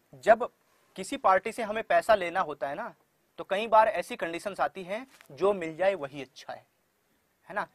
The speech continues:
कई बार ऐसा होता है, जो मिल जाए वही अच्छा है। लेकिन ऐसा नहीं है मिस्टर डी के पास में राइट खत्म हो जाते हैं, ऐसा नहीं है। वो सी के against में तो केस नहीं कर सकता, लेकिन एक्चुअल में पेमेंट कहां से होनी है?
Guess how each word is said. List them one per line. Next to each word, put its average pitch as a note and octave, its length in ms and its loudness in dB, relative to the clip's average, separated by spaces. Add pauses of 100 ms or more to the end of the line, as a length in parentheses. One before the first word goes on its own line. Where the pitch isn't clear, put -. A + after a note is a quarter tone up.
(140)
कई D#3 120 -8
बार F#3 160 4
ऐसा D#3+ 200 0
होता D#3 220 -4
है, B3+ 200 -2
जो E3 180 -4
मिल D3 200 -4
जाए G#3+ 260 0 (300)
वही D3 300 -8
अच्छा - 260 -14
है। - 140 -20 (600)
लेकिन F#3 200 -2
ऐसा F#3 340 4
नहीं D4 160 2
है D#4 60 6
मिस्टर B3+ 280 0
डी A3+ 160 -4
के B3+ 120 -6
पास A#3 260 0
में A#3+ 120 -4
राइट G3+ 220 2
खत्म G3+ 240 -2
हो F#3 100 -4
जाते E3 240 -4
हैं, D3 220 -16 (500)
ऐसा D3+ 200 0
नहीं B3 220 -2
है। C#3 140 -8 (600)
वो A3+ 160 6
सी C#4 280 -2
के D4+ 100 6
against C#4 280 6
में C#4 60 -4
तो C#4 80 -8
केस C4 220 2
नहीं C4+ 140 -2
कर C#4 120 2
सकता, D#3+ 400 -4 (1160)
लेकिन D#3 220 -4
एक्चुअल G#3+ 460 0
में D4 100 4
पेमेंट C4 320 0
कहां B3+ 200 4
से C#4 120 -2
होनी C4 240 -2
है? G3+ 240 -4